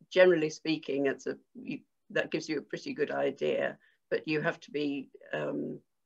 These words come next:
careful of these aberrations where processes were sort of brought back later on and became popular at a later date.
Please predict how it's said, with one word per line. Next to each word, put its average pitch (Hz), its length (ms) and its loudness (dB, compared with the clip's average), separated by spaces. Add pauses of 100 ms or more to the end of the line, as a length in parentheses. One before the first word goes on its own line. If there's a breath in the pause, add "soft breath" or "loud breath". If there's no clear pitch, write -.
careful - 300 -2
of 131 100 -10
these 135 200 0
aberrations 143 960 0
where 139 340 -4 (120)
processes - 600 -4
were 131 400 -2
sort - 180 -6
of - 120 -20
brought 147 240 -2
back - 260 -2
later 151 420 -2
on - 260 -4 (380 soft breath)
and 147 220 -2
became - 460 -4
popular - 420 -8
at 156 120 -14
a 147 40 -8
later 147 320 -8
date. - 380 -4